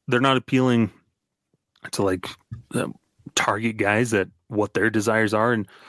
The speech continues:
I know the, the thing that always gets me on all of this and wondering, like, what's the Rockies' pitch? If they were to sit down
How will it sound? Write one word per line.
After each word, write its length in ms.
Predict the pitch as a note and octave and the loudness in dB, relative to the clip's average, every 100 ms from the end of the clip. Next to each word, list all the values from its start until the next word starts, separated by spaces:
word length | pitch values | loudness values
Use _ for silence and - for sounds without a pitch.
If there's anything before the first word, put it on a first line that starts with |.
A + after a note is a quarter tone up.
| - - _ | -20 -20 _
I 80 | B2+ | 0
know 340 | C3+ C3 A#2 G#2 _ - | 2 2 0 -4 _ -14
the, 280 | B2 C3 A#2 - _ | -4 -2 -4 -10 _
the 140 | C#3 A#2+ | -6 -2
thing 220 | D3 D3 | 0 2
that 120 | C3 | 2
always 220 | A#2+ G#2+ | 2 0
gets 300 | G2 B2 - | 0 0 0
me 280 | A2+ G#2+ G2 - - | 0 2 0 -2 -4
on 120 | G#2+ | 0
all 200 | B2+ D3 | 0 0
of 60 | |
this 360 | G#2+ G#2 - - - - _ _ | 0 0 -2 -8 -14 -20 _ _
and 140 | - G#2 | -2 0
wondering, 280 | G#2+ G#2 F2+ | 0 0 -2
like, 120 | F2 | -4
what's 400 | F#2+ G2+ - - | -2 -2 -2 -4
the 100 | B2 | -2
Rockies' 400 | G2+ A2+ - G#2 | 0 0 0 -4
pitch? 380 | - C3 G#2+ - | -2 -2 -2 -4
If 80 | G#2+ | 0
they 140 | B2 | 2
were 80 | D#3 | 2
to 80 | B2 | 0
sit 320 | - D3+ C#3 | -2 -2 0
down 400 | B2 A2+ G#2+ | 0 0 0